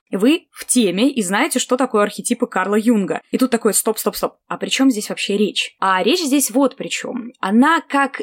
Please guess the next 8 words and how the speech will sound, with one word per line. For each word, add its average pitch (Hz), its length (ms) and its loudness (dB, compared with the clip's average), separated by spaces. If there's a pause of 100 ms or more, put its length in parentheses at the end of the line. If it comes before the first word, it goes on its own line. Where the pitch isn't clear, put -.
и 233 260 2
все 269 420 2
в 165 60 -6
личном 175 420 -6
бренде, 277 460 0
очень 254 420 2
индивидуальна. 202 800 0 (180)
Здесь 233 580 2